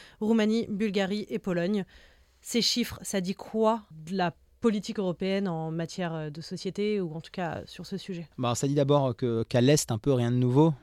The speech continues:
Speaker 2: euh, malheureusement. Euh, la liste des, des six pays, euh, pour qui il n'existe aucun dispositif, que ce soit une union civile,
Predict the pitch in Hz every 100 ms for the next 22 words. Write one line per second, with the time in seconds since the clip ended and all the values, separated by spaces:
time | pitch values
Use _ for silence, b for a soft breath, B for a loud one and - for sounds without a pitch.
0 | - 123 113 113 113 117 117 131 160 135
1 | 117 104 143 135 127 139 - 120 117 117
2 | - 151 139 135 143 123 110 b b b
3 | - - - 131 120 120 135 139 139 127
4 | - 120 - 135 - 127 123 123 123 -
5 | 131 139